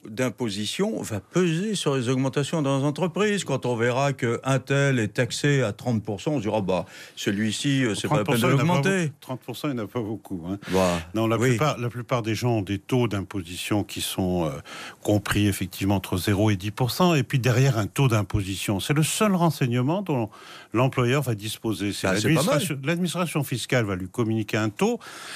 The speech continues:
Speaker 2: et ce taux d'ailleurs pourra être adapté par, euh, le salarié lui-même.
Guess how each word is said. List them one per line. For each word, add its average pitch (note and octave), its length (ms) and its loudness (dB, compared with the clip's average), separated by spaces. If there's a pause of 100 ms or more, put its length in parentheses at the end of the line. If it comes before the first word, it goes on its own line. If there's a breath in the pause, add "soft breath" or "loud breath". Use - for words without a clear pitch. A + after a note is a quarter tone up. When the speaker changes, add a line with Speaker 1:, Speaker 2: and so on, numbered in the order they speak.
(160 loud breath)
Speaker 2:
et C3 60 0
ce E3+ 160 2
taux A#3+ 220 0
d'ailleurs F3+ 300 0
pourra E3+ 300 0
être - 240 -4
adapté C3+ 440 0
par, A#2+ 440 -2
euh, G#2 320 0
le G#2+ 120 0
salarié G2+ 500 0
lui-même. C3+ 460 4